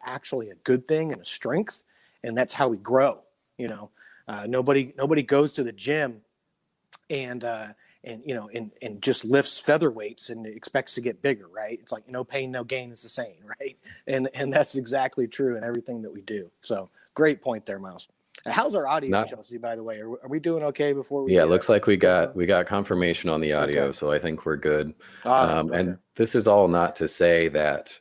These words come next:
Speaker 2: um, you know, you should just go out and do the first thing that pops in your mind at all times, and that's going to lead you to success. Uh, so I'll just throw in one, one, um,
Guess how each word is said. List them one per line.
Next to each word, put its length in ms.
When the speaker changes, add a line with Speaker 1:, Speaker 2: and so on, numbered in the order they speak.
Speaker 2:
um, 400
you 80
know, 60
you 80
should 160
just 200
go 180
out 160
and 100
do 100
the 80
first 240
thing 120
that 100
pops 220
in 60
your 120
mind 240
at 100
all 200
times, 600
and 80
that's 200
going 340
to 100
lead 140
you 120
to 120
success. 640
Uh, 200
so 180
I'll 100
just 220
throw 220
in 260
one, 560
one, 480
um, 340